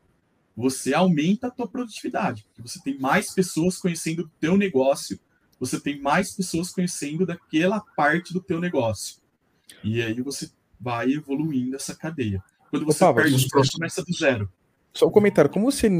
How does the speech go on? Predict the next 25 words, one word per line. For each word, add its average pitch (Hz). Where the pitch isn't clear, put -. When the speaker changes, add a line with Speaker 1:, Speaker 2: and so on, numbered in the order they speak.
Speaker 2:
como, 151
que 139
técnica, 135
ou 120
você 120
faz 127
uma 127
pesquisa, 123
enfim, 135
como 180
você, 175
você 127
falou 156
até 156
N 170
P 160
S 143
do 127
time, 143
até 135
achei, 139
nunca 135
tinha 147
ouvido 127
essa, 117